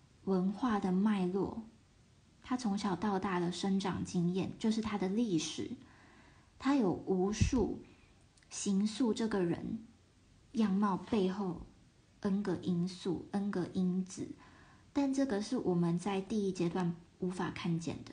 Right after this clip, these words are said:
第一个阶段可能看到就是他的外表，或是他带给我的快乐。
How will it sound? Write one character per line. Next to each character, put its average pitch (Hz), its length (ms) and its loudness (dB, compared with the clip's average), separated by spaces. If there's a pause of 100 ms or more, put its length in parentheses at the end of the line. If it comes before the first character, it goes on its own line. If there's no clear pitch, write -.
第 233 120 0
一 226 40 0
个 202 120 0
阶 190 160 0
段 190 200 0
可 185 100 -2
能 170 120 2
看 190 180 -2
到 180 160 2
就 175 120 -2
是 185 120 -2
他 185 160 -2
的 175 120 2
外 185 220 0
表， - 320 -8 (1000)
或 190 80 0
是 196 160 0
他 196 240 -2
带 208 160 0
给 190 140 0
我 170 180 2
的 170 140 0
快 185 260 0
乐。 190 320 -2